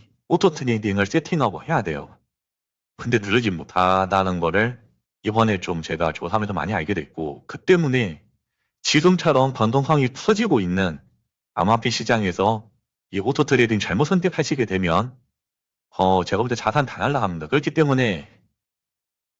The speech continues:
뭐 진이를 뭐 하라는, 그러니까 진이를 하는 좋죠. 진이는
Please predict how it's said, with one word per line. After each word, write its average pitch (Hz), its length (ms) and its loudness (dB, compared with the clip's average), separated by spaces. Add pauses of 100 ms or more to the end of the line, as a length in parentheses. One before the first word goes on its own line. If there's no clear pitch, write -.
(140)
뭐 104 180 -6
진이를 147 640 4
뭐 92 160 4
하라는, 151 500 0
그러니까 95 220 -2
진이를 139 400 0
하는 139 160 -2
좋죠. 82 680 -2
진이는 107 600 -2